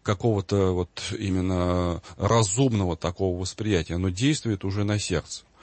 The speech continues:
Вот в древности были такие исповедники, у которых, э, лица были обезображены именно от того, что они пострадали за Христа. И они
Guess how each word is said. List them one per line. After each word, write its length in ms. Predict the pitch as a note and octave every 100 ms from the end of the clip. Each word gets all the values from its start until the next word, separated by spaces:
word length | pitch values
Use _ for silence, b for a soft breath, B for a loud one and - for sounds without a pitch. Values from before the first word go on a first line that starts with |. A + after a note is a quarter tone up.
| B B B
Вот 180 | F#2 F2+
в 60 |
древности 640 | F#2 C3 D3 B2 - A2 F#2
были 420 | G2+ B2+ A2 F2 D2 _ _
такие 280 | F#2+ F2 F#2+
исповедники, 880 | F#2 G2+ G#2 C3 G2+ E2 - C2 - B B
у 120 | - F2+
которых, 640 | F2+ F2+ G#2+ G2 E2+ -
э, 220 | F2 F2+
лица 320 | G2 B2+ - F#2
были 180 | G#2
обезображены 920 | F#2+ F2 F#2+ F#2+ F2+ - D#2+ C#2 A1+ - _ -
именно 500 | A2+ G#2 F#2 E2+ -
от 180 | F#2 F2+ -
того, 260 | - G2 C3+
что 200 | - F#2
они 140 | G#2
пострадали 640 | G#2 G2+ - G2 F#2 G2
за 140 | F2 F2
Христа. 540 | - F2+ - C#2+ C2+ - B B B B B
И 400 | F#2+ F#2 F2+ F2
они 540 | - F2+ F#2 G#2+ B2